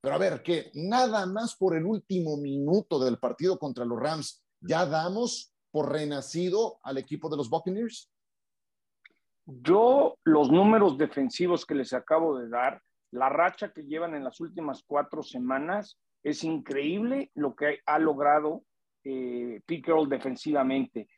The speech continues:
Speaker 2: Geno Smith tampoco te va a hacer magia. Yo creo que Seattle está en posibilidades de llevarse la división. Es decir, algo que nunca pensé antes de comenzar la temporada,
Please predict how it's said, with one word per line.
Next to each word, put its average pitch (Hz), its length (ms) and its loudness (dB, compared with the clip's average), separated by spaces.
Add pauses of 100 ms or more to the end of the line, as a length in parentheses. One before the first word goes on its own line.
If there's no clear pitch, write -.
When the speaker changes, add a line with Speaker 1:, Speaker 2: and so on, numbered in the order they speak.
(200)
Speaker 2:
Geno 180 460 2
Smith 160 340 0
tampoco 151 500 0
te 147 120 -2
va 156 60 6
a - 20 6
hacer 151 240 -6
magia. 196 400 0 (260)
Yo 294 420 2 (160)
creo - 600 -4
que 196 120 -12
Seattle 254 760 -2 (640)
está 175 320 -2
en 214 120 -6
posibilidades 170 920 -2
de 160 100 -8
llevarse 147 340 -2
la 147 140 0
división. 117 420 -12 (540)
Es - 60 -12
decir, 147 240 -4 (120)
algo 180 300 0
que 165 280 -8
nunca 196 540 0
pensé 170 380 -2
antes 165 200 -2
de 143 100 -8
comenzar 139 400 -4
la 139 120 -2
temporada, 139 680 0